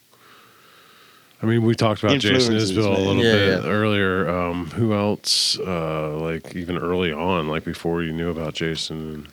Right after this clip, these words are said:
Speaker 3: I'd say, uh, the band that got me down that road was a band called Lucero from Memphis, Tennessee,
Speaker 1: Mm-hmm.
Speaker 3: which were actually, uh, they ca-, they started out kinda punk influenced.
Speaker 1: Yeah.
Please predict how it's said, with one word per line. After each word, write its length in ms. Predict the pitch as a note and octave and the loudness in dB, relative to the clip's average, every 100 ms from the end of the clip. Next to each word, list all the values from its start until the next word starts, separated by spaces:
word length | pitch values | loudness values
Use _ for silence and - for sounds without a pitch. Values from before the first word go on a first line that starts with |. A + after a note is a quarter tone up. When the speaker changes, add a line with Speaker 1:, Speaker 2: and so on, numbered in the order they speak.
| - - G2+ | -20 -8 0
Speaker 3:
I'd 220 | C#3 D#3+ | 0 0
say, 320 | - D3 C#3 | 2 2 4
uh, 240 | A#2+ A2+ | 4 2
the 100 | G#2 | 0
band 340 | G#2 G#2+ A#2+ B2 | 0 0 0 0
that 60 | |
got 240 | F#2+ G#2 F2 | 0 0 0
me 80 | G2 | -2
down 300 | F#2+ F#2 F#2 | 0 0 0
that 200 | F2+ - | -2 -2
road 220 | F2+ F2 | -2 -2
was 140 | F2 | -4
a 60 | E2+ | -6
band 220 | F2+ F2 | -6 -4
called 220 | F2 E2+ | -4 -6
Lucero 640 | D#2 - - F2 D#2 D2+ G2 _ _ | -6 -6 -4 -4 -4 -6 -10 _ _
from 180 | - F2 | -10 -8
Memphis, 340 | E2 - - | -8 -10 -12
Tennessee, 500 | - D2+ D#2+ - A1+ - | -8 -8 -6 -6 -6 -4
Speaker 1:
Mm-hmm. 380 | G2 G2 A2 C#3+ - | -2 0 -2 -2 -6
Speaker 3:
which 240 | G2 G2 | -4 -2
were 140 | G2 G2+ | 2 4
actually, 580 | G#2+ G#2 - G2 F#2 F#2 | 4 2 0 -2 0 0
uh, 300 | D#2 D#2 F#2 - _ _ _ _ _ - _ - | -2 -4 -8 -14 _ _ _ _ _ -20 _ -6
they 120 | A2+ | -4
ca-, 220 | G2+ G#2+ - | 0 0 2
they 80 | A2+ | -2
started 320 | A2+ A2 G2 | 0 0 2
out 180 | F#2+ F#2 | 2 0
kinda 220 | F#2+ F#2 | -4 -6
punk 340 | F2+ F#2 F#2+ F#2+ | -4 -4 -4 -6
influenced. 720 | F2+ F2+ F2+ E2+ E2+ - G#2+ | -8 -6 -6 -6 -6 -6 -4
Speaker 1:
Yeah. 260 | G#2+ C3+ G#2 | 0 0 0